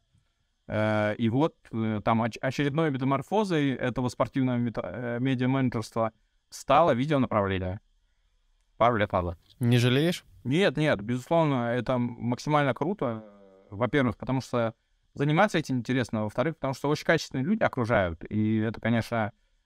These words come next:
Speaker 1: э, считаю вообще главным своим достижением, ту среду, в которую вот, э, привела, привел меня блог на спорт точка ру.
Speaker 2: Твой любимый, э, фильм про спорт?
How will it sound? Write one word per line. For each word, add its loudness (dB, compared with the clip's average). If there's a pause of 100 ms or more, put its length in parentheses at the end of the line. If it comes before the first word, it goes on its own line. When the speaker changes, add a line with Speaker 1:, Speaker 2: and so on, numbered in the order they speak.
(140)
Speaker 1:
э, -4
считаю 2
вообще 0
главным 2
своим -6
достижением, 0
ту -4
среду, 0
в -8
которую -2
вот, -10
э, -6 (380)
привела, 2
привел 2
меня 0
блог -2
на -4
спорт -6
точка -8
ру. -6 (320)
Speaker 2:
Твой 2
любимый, 2
э, -2
фильм 0
про 2
спорт? -4